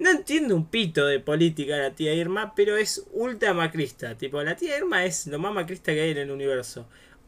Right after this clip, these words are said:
Hoy la tía Irma está puteando a Lustó porque está convencido,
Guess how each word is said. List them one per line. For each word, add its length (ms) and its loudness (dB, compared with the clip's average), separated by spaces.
Hoy 300 12
la 180 2
tía 240 6
Irma 540 2
está 320 -2
puteando 360 0
a 40 2
Lustó 360 4
porque 140 0
está 100 -4
convencido, 1000 8